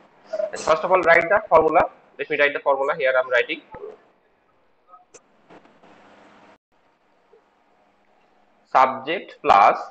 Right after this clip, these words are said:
would like to. This is very popular, huh? So we have to learn properly. Would like to, subject plus would like to,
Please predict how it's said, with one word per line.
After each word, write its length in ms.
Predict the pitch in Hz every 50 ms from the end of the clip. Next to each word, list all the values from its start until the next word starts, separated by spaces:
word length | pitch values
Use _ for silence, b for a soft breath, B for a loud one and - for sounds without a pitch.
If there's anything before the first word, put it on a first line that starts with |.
| - _ _ _ _ _ -
would 260 | 214 233 233 190 170
like 340 | 165 - - - - - -
to. 100 | 196 -
This 140 | - - 156
is 100 | 160 135
very 180 | 160 160 180
popular, 360 | - - - - 139 110 98 113 180
huh? 100 | 277 - - - _ _ _ _ _ _
So 80 | - 127
we 80 | 131
have 140 | 147 139 -
to 60 | -
learn 260 | 160 160 160 160 160 160
properly. 460 | - 180 180 160 143 104 85 - - _ b b b b b _ _ _ -
Would 260 | 147 170 208 190 185
like 400 | 170 151 139 139 143 - - -
to, 220 | 196 160 120 95 90
subject 640 | - - 143 - 143 - - 127 165 196 - -
plus 280 | 180 180 185 233 339 - - - -
would 220 | - 294 - 147
like 360 | 135 127 107 107 113 - - -
to, 180 | 160 135 101